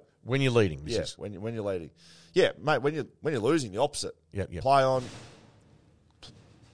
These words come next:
Speaker 2: play on.
Speaker 1: Sid just sat
Speaker 2: Go
Speaker 1: on the
Speaker 2: around.
Speaker 1: upstairs. <laughs>
Speaker 2: Um, there's a, there's a metal door bashing around that I told Dan would happen.
Speaker 1: <laughs>
Speaker 2: Um, hopefully that doesn't continue on throughout the pod. If it goes again,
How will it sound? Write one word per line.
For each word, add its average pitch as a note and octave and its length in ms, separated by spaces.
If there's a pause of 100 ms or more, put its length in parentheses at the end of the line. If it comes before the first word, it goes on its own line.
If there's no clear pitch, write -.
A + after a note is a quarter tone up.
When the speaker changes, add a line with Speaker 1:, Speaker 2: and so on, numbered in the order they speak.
(260)
Speaker 2:
play C#3+ 300
on. C#3 360
Speaker 1:
Sid A2+ 200
just F#2+ 160
sat A2 120
Speaker 2:
Go B2+ 80
Speaker 1:
on C3 60
the B2+ 60
Speaker 2:
around. C3 340
Speaker 1:
upstairs. - 400
<laughs> - 40 (340)
Speaker 2:
Um, A#2 480
there's A2+ 240
a, A#2+ 200
there's G#2+ 200
a A2 60
metal A#2+ 320
door A#2 400
bashing A#2+ 400
around A#2+ 360
that G#2+ 100
I G#2+ 80
told A#2+ 320
Dan A#2 260
would G#2+ 80
happen. A2+ 500
Speaker 1:
<laughs> - 40 (300)
Speaker 2:
Um, G#2+ 340
hopefully G#2+ 380
that G#2+ 80
doesn't G2+ 260
continue G#2+ 420
on G#2 140
throughout G2 240
the - 60
pod. A2+ 220
If G#2+ 60
it G2+ 60
goes B2 220
again, A#2+ 420